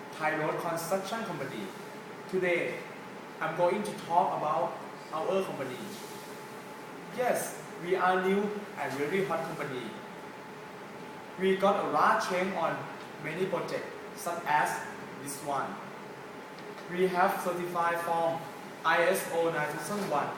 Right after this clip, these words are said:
to nine thousand two standard. Yes, we are care, we are really care about timing and be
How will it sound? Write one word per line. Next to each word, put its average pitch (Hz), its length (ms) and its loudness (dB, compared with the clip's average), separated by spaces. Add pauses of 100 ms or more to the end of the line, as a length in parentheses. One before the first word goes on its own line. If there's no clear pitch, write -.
(140)
to 156 100 -6
nine 143 180 2
thousand 202 300 -4
two 143 320 -4
standard. 127 560 -2 (1600)
Yes, - 300 2 (540)
we 202 160 4
are 190 220 6 (140)
care, 175 380 2 (240)
we 190 80 4
are 185 140 6
really 190 240 4
care 156 440 2
about - 320 2 (540)
timing 175 480 0 (640)
and 135 240 -2
be 139 160 0